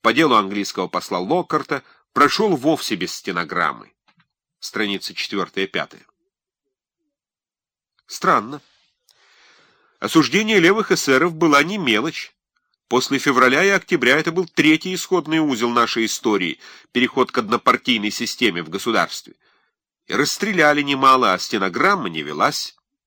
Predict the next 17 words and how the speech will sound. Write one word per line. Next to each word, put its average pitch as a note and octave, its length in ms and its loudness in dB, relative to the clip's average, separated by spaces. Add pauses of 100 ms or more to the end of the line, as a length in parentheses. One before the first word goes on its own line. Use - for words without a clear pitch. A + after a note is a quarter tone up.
(1160)
А E2+ 100 -2
военный F#3 400 2
заговор E3+ 520 2
тысяча - 280 -4
девятьсот D3 380 -2
девятнадцатого C3+ 640 0
года D#3 380 0 (280)
ликвидирован D3 760 2
В C#3+ 140 2
Ч - 180 -2
К F3 220 0
в - 80 -14
порядке D3 480 2
внесудебной C3 640 0
расправы. G2 680 2 (460)
Страница F2+ 500 -8
седьмая. E2 560 -6